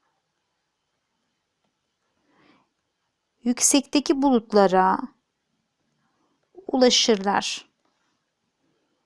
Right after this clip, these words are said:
Soğuk bulutlara çarpınca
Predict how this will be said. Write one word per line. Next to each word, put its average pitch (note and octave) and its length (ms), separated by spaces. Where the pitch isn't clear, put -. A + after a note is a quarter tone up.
Soğuk - 540
bulutlara G#3 680
çarpınca A#3+ 960